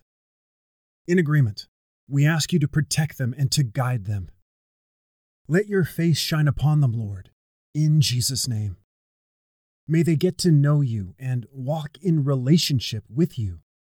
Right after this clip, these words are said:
What a blessing they are. We bind and rebuke every plan of the enemy against them. No weapon formed against them shall prosper,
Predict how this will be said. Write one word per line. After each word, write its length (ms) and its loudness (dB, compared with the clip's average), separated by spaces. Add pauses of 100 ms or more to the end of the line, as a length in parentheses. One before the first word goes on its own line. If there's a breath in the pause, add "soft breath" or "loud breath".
(720)
What 180 0
a 80 0
blessing 480 0
they 160 -6
are. 340 -6 (1080)
We 140 6
bind 400 2
and 140 2
rebuke 320 2 (180)
every 380 -2
plan 400 0
of 80 2
the 220 -4
enemy 400 2 (260)
against 400 -2
them. 220 -6 (1080)
No 220 2
weapon 400 0
formed 300 0
against 420 -2
them 140 -2
shall 240 -4
prosper, 640 -8